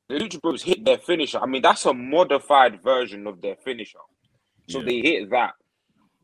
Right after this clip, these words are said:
Speaker 1: Okay, F T R kick out. Fair enough. Cool. I'm willing to see where they go from here.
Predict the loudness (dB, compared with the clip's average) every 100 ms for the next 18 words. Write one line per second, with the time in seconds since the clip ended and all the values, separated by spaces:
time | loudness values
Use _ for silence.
0 | _ -4 0 2 2 0 -2 -2 -2 -4
1 | -2 -2 -4 -10 -6 -8 -8 _ _ 0
2 | 2 2 0 -2 -4 _ -12 -8 -8 -12
3 | _ _ -2 -2 0 -2 -2 -6 -4 -4
4 | 0 0 0 -4 -4 -6 -10 -10 -10